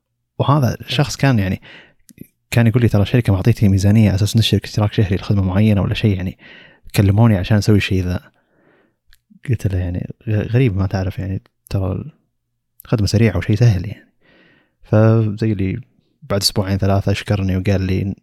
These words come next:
إنه يعني طريقة مرة سهلة، علمتها كل اللي عندنا بالشركة على أساس يتعاملون مع الخطابات الدائمة والأشياء اللي بس نحتاج نعبي فيها فراغات. آه،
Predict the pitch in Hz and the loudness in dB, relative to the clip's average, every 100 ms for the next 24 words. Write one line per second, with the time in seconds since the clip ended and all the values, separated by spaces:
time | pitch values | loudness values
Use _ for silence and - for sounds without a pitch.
0 | _ 117 101 98 95 95 101 120 135 - | _ -6 -6 -4 -6 -8 -10 -10 -12 -10
1 | - 107 107 101 101 92 104 101 95 98 | -2 0 0 0 -2 0 0 0 -2 -2
2 | 98 98 92 101 92 90 98 95 92 98 | -2 -4 -2 -2 -2 -2 -4 -4 -4 -4
3 | 92 - 92 95 - - _ - - 95 | -6 -6 -6 -8 -10 -18 _ -20 -8 -4
4 | 98 101 104 101 - - - _ _ 104 | -2 0 0 -2 -6 -18 -20 _ _ -6
5 | 95 101 110 95 95 101 90 87 104 - | -4 -4 -4 -2 0 0 -2 0 0 0
6 | 95 95 92 95 - 95 98 98 - - | -2 -4 -4 -4 -4 -4 -4 -6 -6 -4
7 | 98 95 92 - - - 107 104 101 92 | -4 -4 -6 -12 -10 -6 -4 -2 -2 -2
8 | 98 98 101 117 - _ _ _ _ _ | -2 -2 -2 -4 -8 _ _ _ _ _
9 | _ _ 117 104 101 101 107 113 | _ _ -2 0 0 -2 -4 -6